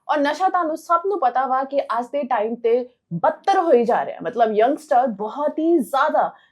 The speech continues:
ਜਿਹੜਾ ਕਿ ਅਲੱਗ-ਅਲੱਗ ਤਰ੍ਹਾਂ ਦਾ ਨਸ਼ਾ ਕਰਨ ਲੱਗ ਗਿਆ, ਡੁੱਬੇ ਜਾ ਰਹੇ ਨਸ਼ੇ ਦੇ ਵਿੱਚ, ਕੰਮਕਾਜ ਦਾ ਕੋਈ ਪਤਾ ਨਹੀਂ, ਫੈਮਲੀਆਂ ਉਜੜੀਆਂ ਜਾ ਰਹੀਆਂ। ਤੇ ਅਸੀਂ ਜੀ ਜਿੱਥੇ ਆਏ ਹਾਂ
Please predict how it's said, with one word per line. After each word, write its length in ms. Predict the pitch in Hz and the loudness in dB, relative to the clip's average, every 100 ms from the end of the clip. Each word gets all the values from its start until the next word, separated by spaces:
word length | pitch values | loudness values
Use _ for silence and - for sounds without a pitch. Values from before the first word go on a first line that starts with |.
| - | 2
ਜਿਹੜਾ 200 | 220 247 | 4 6
ਕਿ 180 | 240 233 269 | 4 0 2
ਅਲੱਗ-ਅਲੱਗ 400 | 339 320 294 277 | 2 2 0 0
ਤਰ੍ਹਾਂ 320 | 233 214 214 | 0 2 2
ਦਾ 180 | 196 226 214 | 0 -2 -2
ਨਸ਼ਾ 300 | 233 247 202 | -2 -2 -2
ਕਰਨ 280 | 185 175 | -2 -4
ਲੱਗ 160 | 160 143 104 | -8 -12 -16
ਗਿਆ, 100 | - 175 | -16 -6
ਡੁੱਬੇ 320 | 175 208 269 | -4 2 2
ਜਾ 180 | 254 233 | 4 4
ਰਹੇ 140 | 240 | 4
ਨਸ਼ੇ 300 | 240 196 247 | 0 -2 -2
ਦੇ 140 | 220 208 | 0 0
ਵਿੱਚ, 260 | 190 190 | -2 -4
ਕੰਮਕਾਜ 500 | 208 196 220 220 214 | -2 0 0 0 0
ਦਾ 100 | 202 | 0
ਕੋਈ 160 | 190 208 | -2 -4
ਪਤਾ 280 | 180 180 202 | -4 -4 -4
ਨਹੀਂ, 120 | 214 | -4
ਫੈਮਲੀਆਂ 500 | 214 311 349 339 226 - _ - | 0 2 2 -2 -6 -10 _ -8
ਉਜੜੀਆਂ 400 | 190 190 160 175 | -6 -6 -8 -6
ਜਾ 180 | 220 214 | -4 -4
ਰਹੀਆਂ। 300 | 208 208 208 _ _ _ _ _ - | -6 -14 -20 _ _ _ _ _ -4
ਤੇ 100 | 370 | 2
ਅਸੀਂ 360 | 359 381 427 | 2 4 2
ਜੀ 440 | 403 415 403 - 220 | 4 4 2 -2 -4
ਜਿੱਥੇ 240 | 254 330 | -2 0
ਆਏ 340 | 269 240 269 | 0 0 -2
ਹਾਂ 80 | 143 | -4